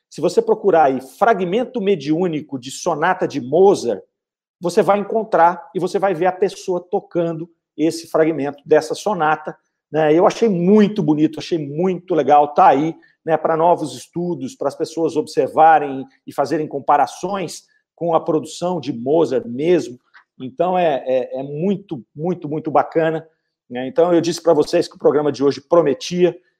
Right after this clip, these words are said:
é, é, é, esses trechos vão enriquecendo, né, os nossos conhecimentos, vão trazendo essas reflexões. É, o que eu falo aqui,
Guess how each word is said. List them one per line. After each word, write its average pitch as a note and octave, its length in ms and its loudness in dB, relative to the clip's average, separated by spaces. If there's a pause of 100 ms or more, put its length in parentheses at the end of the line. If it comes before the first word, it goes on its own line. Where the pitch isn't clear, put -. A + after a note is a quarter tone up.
(120)
é, B2 100 4
é, C3+ 920 4
é, C#3 140 -6
esses - 220 -12
trechos E3 440 0
vão E3+ 340 0
enriquecendo, D#3+ 1000 -2 (280)
né, C#3 120 2
os D3 120 0
nossos D3+ 260 -2
conhecimentos, D3+ 800 -4
vão G#3+ 180 2
trazendo G#3 480 4
essas D3+ 260 0
reflexões. D#3+ 880 0 (440)
É, D#3 400 6
o F#3+ 160 4
que A3 120 4
eu A3 80 8
falo G3 340 4
aqui, F3+ 540 -4